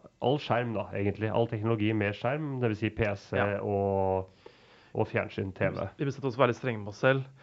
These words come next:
Speaker 1: Ja.
Speaker 2: Så nå, hvordan, når vi ikke har tilgang til disse skjermene vi har gjort oss selv så avhengig av, hvordan ko-, kommer vi til å klare oss i hverdagen?
Speaker 1: Ja. Eh,
Speaker 2: Og, eh, ja, jeg personlig har aldri gjort noe,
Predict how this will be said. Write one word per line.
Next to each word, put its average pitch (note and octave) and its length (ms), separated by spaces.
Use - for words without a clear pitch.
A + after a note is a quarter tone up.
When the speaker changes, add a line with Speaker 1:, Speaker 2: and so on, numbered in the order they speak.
Speaker 1:
Ja. G#2+ 140
Speaker 2:
Så - 100
nå, B2 180
hvordan, C3+ 560
når C3 120
vi C3+ 100
ikke B2 260
har A2+ 180
tilgang A2+ 320
til A2 100
disse A#2 120
skjermene G#2+ 220
vi G#2+ 80
har A2 80
gjort A2 180
oss A2+ 140
selv A2 120
så - 120
avhengig A2 400
av, A#2 80
hvordan A2+ 380
ko-, - 160
kommer B2+ 200
vi A2 80
til B2+ 100
å - 40
klare B2 220
oss A#2+ 240
i C3+ 60
hverdagen? B2+ 400
Speaker 1:
Ja. A#2+ 140
Eh, A2 400
Speaker 2:
Og, B2+ 180
eh, - 20
ja, G2 140
jeg C3+ 420
personlig C#3+ 520
har B2+ 240
aldri A2+ 580
gjort - 420
noe, C#3+ 720